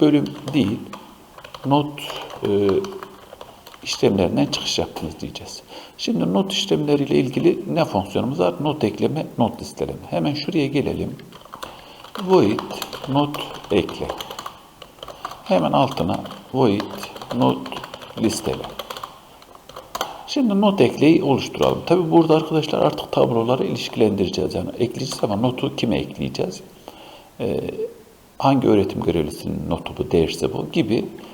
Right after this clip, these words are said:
ilişkilendirmelerimizi de yapmamız gerekiyor. Not ekleme için önce bir notun yapısını bir oluşturalım. En yukarıya çıkalım. Çıktık. Şuraya bir bölüm var diye arkadaşlar. Hatta bölüm de değil.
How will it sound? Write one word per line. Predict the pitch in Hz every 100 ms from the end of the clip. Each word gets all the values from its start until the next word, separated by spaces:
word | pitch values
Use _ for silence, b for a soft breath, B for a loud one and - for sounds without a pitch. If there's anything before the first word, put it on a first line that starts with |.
| B
ilişkilendirmelerimizi | 151 104 - 156 135 113 92 80 95 127 -
de |
yapmamız | 82 - 117 -
gerekiyor. | - 85 - 180 - - B B B -
Not | 185 202
ekleme | 208 202 - 196 190 196 -
için | - 185 202 -
önce | 170 165 160
bir | - - - 127 143
notun | 180 - 196 240 -
yapısını | 139 147 151 151 151
bir |
oluşturalım. | 170 139 - 90 107 - 185
En | 185
yukarıya | 139 - 104 92
çıkalım. | - - 87 82 107 - - - - - - -
Çıktık. | - - - - - B B B B B
Şuraya | - 269 147 139 156
bir | 175 - - - -
bölüm | 156 156 160 160
var | 160 160
diye | 95
arkadaşlar. | - 85 98 110
Hatta | 147 - - 127 - 139
bölüm | 151 120 98
de | - 113
değil. | 143